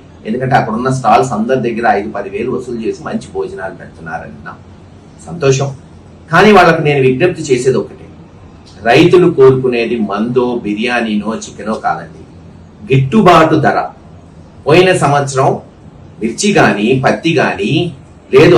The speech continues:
అపరాలు, కందులు, మినుములు, లేదు శనగ, దేనికి గిట్టుబాటు ధర లేదు. దయచేసి మీరందరూ కూడా చంద్రబాబు నాయుడు గారికి ఆప్తులు, దగ్గరవారు, మీరు తలుచుకుంటే చేయగలుగుతారు.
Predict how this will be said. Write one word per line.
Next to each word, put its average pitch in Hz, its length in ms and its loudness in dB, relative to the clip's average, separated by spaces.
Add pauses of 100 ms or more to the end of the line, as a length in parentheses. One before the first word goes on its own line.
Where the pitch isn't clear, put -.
అపరాలు, 160 400 4 (140)
కందులు, 131 380 2 (220)
మినుములు, 123 500 4 (500)
లేదు 165 260 6 (340)
శనగ, 123 260 0 (640)
దేనికి 262 400 4 (120)
గిట్టుబాటు 156 520 4
ధర - 100 -2 (100)
లేదు. - 140 -14 (460)
దయచేసి 202 680 6
మీరందరూ 160 500 2
కూడా 160 220 4
చంద్రబాబు 135 520 0
నాయుడు 110 220 -4
గారికి 113 280 -6
ఆప్తులు, 139 320 -2 (100)
దగ్గరవారు, 110 540 -4 (400)
మీరు 185 240 6
తలుచుకుంటే 202 500 2 (480)
చేయగలుగుతారు. 135 540 0